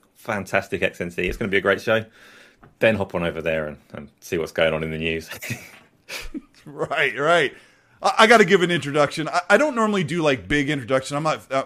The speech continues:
Speaker 2: like, uh, you know, like, we got Cognito and Fonz, the guy I'm about to introduce.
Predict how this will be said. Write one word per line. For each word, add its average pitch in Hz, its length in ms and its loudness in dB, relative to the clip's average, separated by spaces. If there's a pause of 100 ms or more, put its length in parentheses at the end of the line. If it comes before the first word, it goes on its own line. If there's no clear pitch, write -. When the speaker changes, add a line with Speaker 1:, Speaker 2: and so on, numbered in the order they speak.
Speaker 2:
like, 131 280 0
uh, 113 60 -2
you 104 160 -4
know, 104 100 -6
like, 101 180 -6
we 113 60 -6
got 110 240 -2
Cognito 127 640 -2 (200)
and 117 180 -10
Fonz, 147 480 -4
the 120 60 -10
guy 156 160 2
I'm 156 120 -2
about 123 280 -2
to 143 60 -6
introduce. 123 680 -8